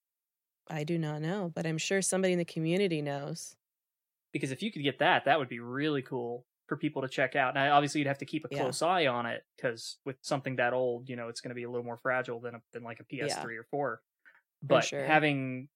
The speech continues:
Speaker 2: the ability to play the original games on the original hardware, that would be a neat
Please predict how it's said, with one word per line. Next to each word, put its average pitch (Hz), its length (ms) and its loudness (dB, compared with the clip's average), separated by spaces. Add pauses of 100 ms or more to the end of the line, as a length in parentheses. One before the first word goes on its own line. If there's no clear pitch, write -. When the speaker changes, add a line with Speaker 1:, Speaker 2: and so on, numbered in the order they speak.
(300)
Speaker 2:
the 151 120 2
ability 143 460 4
to 127 80 -2
play 131 760 0 (420)
the 131 160 -4
original 135 420 -2
games 131 340 -2
on 127 560 -2 (220)
the 127 120 0
original 123 500 -2
hardware, 123 420 -2
that 123 180 2
would 117 120 -8
be 120 140 -10
a 117 140 -8
neat 117 280 -14